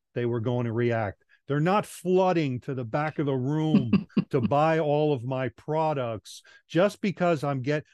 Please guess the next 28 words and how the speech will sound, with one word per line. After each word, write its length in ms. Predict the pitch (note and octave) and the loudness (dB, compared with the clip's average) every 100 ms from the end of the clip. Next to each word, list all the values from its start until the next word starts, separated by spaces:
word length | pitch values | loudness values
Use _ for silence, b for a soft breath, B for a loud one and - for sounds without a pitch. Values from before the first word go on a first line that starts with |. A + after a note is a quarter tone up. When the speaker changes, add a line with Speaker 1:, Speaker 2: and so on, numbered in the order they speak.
| b | b
Speaker 1:
just 220 | G#3+ A3+ | -4 -2
because 320 | C#4+ A#3 G#3 | -4 -2 -2
I'm 120 | F3 D3+ | 0 -2
an 120 | D3+ - | -6 -6
expert 760 | F#3 - - C3 F#2+ - - _ _ b - | -6 -6 -4 -2 -2 -6 -18 _ _ b -8
in 240 | C3+ C3 | -4 -2
what, 280 | A#2+ D3 D#3+ - - | 0 2 0 -2 -6
uh, 360 | C3 B2+ B2+ - | -2 -2 -2 -6
or, 180 | A2+ B2+ - | -6 -6 -2
or 180 | B2 | 0
I 40 | A#2+ | 0
should 220 | - A2 | -4 -10
say 200 | - C3+ | -4 -2
it 100 | A#2 | -2
this 220 | F#3+ F#3+ | -2 -2
way, 240 | B2+ A#2 A2+ b b | -2 -2 -4 b b
just 240 | F3 G#3 | -2 -2
because 360 | A3 F3+ F3+ D3+ | -2 0 2 2
that 200 | D3+ C3 | 0 -4
subject 480 | - F#3 D#3 D#3 A#2+ | -2 -2 0 -4 -4
matter 320 | C3+ C3+ B2+ | -2 -2 0
expert 520 | C3 B2 - B2 A#2+ - B B | 0 -2 -6 -2 -2 -4 B B
is 160 | C#3 A#2+ | 0 0
an 140 | C3+ - | -4 0
expert 480 | A3+ - - D3+ C#3 | -2 -2 -4 -2 0
in 120 | C3+ | -2
their 160 | B2 A2+ | -4 -6
field, 600 | - A#3+ A#3 B2+ A#2+ | -4 0 2 2 -2